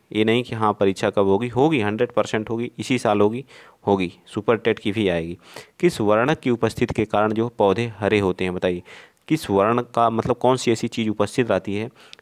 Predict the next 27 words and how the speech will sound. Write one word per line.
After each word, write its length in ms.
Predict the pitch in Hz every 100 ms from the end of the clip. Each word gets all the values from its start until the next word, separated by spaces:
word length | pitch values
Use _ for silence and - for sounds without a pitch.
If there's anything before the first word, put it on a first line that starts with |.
| 107
जिसके 240 | 113 135
कारण 240 | 120 113
जो 100 | 113
हमारे 220 | 110 98 104
क्या 140 | 107
होते 160 | 95 107
हैं, 80 |
पौधे 300 | 104 90 110 120 _ _
हरे 220 | - 113
रहते 240 | 101 90 104
हैं? 160 | 113 120 _ -
उसमें 280 | 107 127 123
क्या, 200 | 131 139 - _ _
क्लोरोफिल 500 | - 113 131 120 120
पाया 200 | 104 87
जाता 200 | 87 85
है। 40 | 98
क्या 160 | -
पाया 160 | 120 117
जाता 200 | 117 139
है? 80 | 160 _ _ _ _ _ -
क्लोरोफिल। 1040 | 110 107 113 151 - _ - - 113 90 101 _ _ _
क्लोरोफिल 480 | 110 120 139 - 131
के 140 | 127 113
कारण 280 | 104 113
जो 140 | 107
है 100 | 110